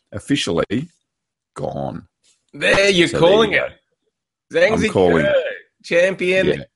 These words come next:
Speaker 2: You're calling it. He's gone. That's it for him.
Speaker 1: Yeah,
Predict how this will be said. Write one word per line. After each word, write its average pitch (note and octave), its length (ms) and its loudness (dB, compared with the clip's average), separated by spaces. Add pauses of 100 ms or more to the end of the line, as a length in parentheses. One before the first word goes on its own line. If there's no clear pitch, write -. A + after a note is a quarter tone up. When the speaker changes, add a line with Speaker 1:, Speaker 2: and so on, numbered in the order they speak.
(320)
Speaker 2:
You're D3+ 120 -4
calling F3+ 320 2
it. D3+ 60 -4
He's D#3+ 180 -2
gone. C#3 480 0
That's C3 240 -4
it D3 180 -4
for C#3+ 80 -2
him. C3 440 -4 (760)
Speaker 1:
Yeah, A2+ 580 4